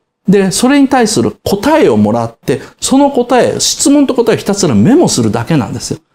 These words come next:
実は面接官には採用のですね、なんだろうな、あの、権力が何一つないんですね。で、おまけにこういう面接を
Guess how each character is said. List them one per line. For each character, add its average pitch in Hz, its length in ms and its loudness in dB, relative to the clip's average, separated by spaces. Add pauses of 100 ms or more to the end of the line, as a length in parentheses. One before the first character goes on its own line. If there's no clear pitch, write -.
(220)
実 214 300 0
は - 60 2
面 214 280 2
接 - 240 -2
官 131 220 -2
に 139 120 2
は 120 280 -4 (120)
採 285 420 2
用 277 220 4
の 226 380 2
で 110 120 -2
す - 120 -4
ね、 107 200 -2 (280)
な 156 140 0
ん 143 40 2
だ 117 100 0
ろ 98 80 -2
う 98 40 0
な、 104 260 -4 (240)
あ 110 180 -4
の、 98 760 -2
権 285 240 2
力 127 260 -2
が 95 60 -2
何 151 440 2
一 302 200 -2
つ - 140 -2
な 170 140 2
い 110 40 0
ん 92 40 -2
で - 80 -6
す - 160 -8
ね。 - 100 -6 (260)
で、 113 80 0
お 165 80 2
ま 302 180 2
け 294 120 0
に 294 100 2
こ 294 200 0
う 285 60 4
い 269 60 4
う 262 60 4
面 240 300 2
接 247 320 0
を 208 240 2